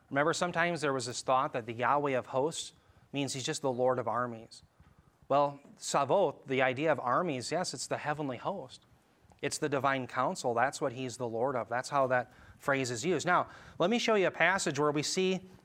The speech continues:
this idea of the sons of God connected to the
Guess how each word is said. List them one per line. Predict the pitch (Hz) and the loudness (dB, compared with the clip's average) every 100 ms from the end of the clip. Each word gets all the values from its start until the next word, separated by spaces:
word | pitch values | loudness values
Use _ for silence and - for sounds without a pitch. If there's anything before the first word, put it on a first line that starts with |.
| _ | _
this | 151 139 | -2 2
idea | 143 135 175 202 | 2 2 2 2
of | |
the | 147 | 0
sons | - 180 196 185 | -2 0 0 0
of | 165 | -2
God | 131 123 123 127 - - | 2 4 4 0 -8 -12
connected | - 143 190 165 135 | -2 0 0 0 -4
to | - 131 131 131 - _ - - | -2 0 -2 -4 -16 _ -14 -2
the | 131 | 0